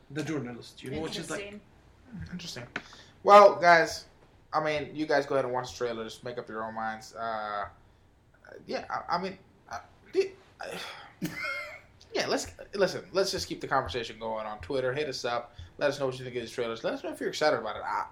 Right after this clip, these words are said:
Speaker 3: I, I genuinely wanna know because, I mean, you guys heard our reactions. I, I feel like we're all,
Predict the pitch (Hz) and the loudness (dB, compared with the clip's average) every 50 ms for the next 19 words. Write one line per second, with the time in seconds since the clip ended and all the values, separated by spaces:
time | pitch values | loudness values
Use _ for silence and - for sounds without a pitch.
0 | - - 139 - - - 170 180 151 139 139 147 147 147 143 143 139 139 131 123 | -2 0 0 2 2 4 2 2 2 2 0 0 0 0 -2 0 0 0 0 0
1 | 123 123 143 147 - - - - - - - - - - - 135 131 131 135 123 | -2 -4 -4 -4 -6 -12 -20 -20 -20 -20 -20 -20 -20 -8 -2 -2 0 2 2 2
2 | 120 - - - - - 123 123 127 139 143 151 143 131 - 139 123 123 127 127 | 2 0 -6 -8 -6 -6 -6 -6 -4 -4 0 2 2 2 4 2 0 2 2 2
3 | 127 127 123 123 123 123 - 120 113 110 - - - - 131 123 120 117 113 113 | 2 2 2 2 0 -2 -6 -10 -10 -8 -6 -6 -6 -4 -4 -4 -4 -6 -6 -6
4 | 117 113 117 117 117 117 - | -4 0 2 2 2 2 -2